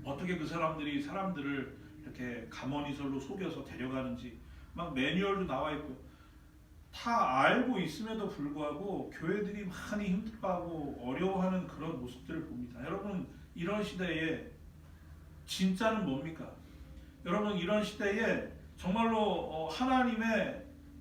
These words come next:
진실한 그리스도인의 기준은 뭡니까?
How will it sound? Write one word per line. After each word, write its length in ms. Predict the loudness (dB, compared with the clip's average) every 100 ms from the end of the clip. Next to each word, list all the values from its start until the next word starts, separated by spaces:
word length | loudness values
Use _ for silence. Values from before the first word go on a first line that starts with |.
| -14
진실한 960 | -4 4 6 6 6 8 8 8 0 -8
그리스도인의 1040 | 0 4 6 4 0 0 0 2 2 0
기준은 480 | -6 -6 -2 0 0
뭡니까? 420 | 0 -2 -4 -8